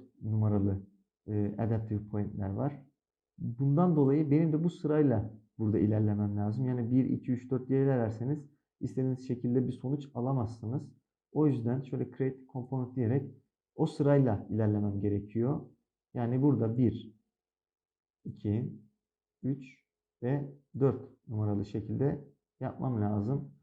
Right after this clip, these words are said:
Gördüğünüz üzere bu şekilde yapınca gayet de güzel oluyor. Şu an, e, yükseklik çok hoşuma gitmedi. Şuradan type'dan böyle iki yüz elli desek nasıl olur bakalım.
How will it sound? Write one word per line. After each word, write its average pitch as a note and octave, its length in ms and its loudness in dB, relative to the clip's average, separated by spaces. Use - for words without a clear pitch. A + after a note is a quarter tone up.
Gördüğünüz B2+ 240 0
üzere A#2 360 -2
bu C#3 40 -2
şekilde A2+ 280 -2
yapınca A#2+ 560 -2
gayet G#2 260 -6
de A2 60 -2
güzel A2+ 300 -2
oluyor. B2 440 2
Şu - 160 -8
an, B2+ 280 -6
e, B2+ 60 -10
yükseklik A2+ 720 -6
çok C3 140 -8
hoşuma B2+ 300 -6
gitmedi. B2 580 -6
Şuradan B2 420 -6
type'dan A#2+ 500 -6
böyle A2+ 140 -8
iki - 200 -10
yüz A#2+ 100 -6
elli A#2+ 220 -2
desek G2+ 300 -8
nasıl G#2+ 240 -8
olur A2+ 200 -6
bakalım. A2 500 -8